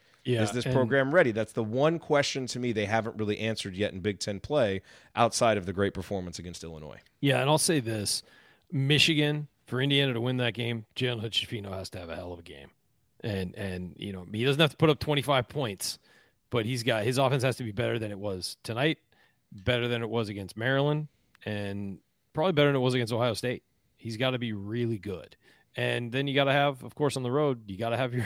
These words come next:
Speaker 1: your role players play to their level. And so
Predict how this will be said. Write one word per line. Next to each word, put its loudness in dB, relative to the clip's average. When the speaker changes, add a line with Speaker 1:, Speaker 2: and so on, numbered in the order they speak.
Speaker 1:
your 0
role 0
players -6
play -6
to -6
their -2
level. -6
And -8
so -4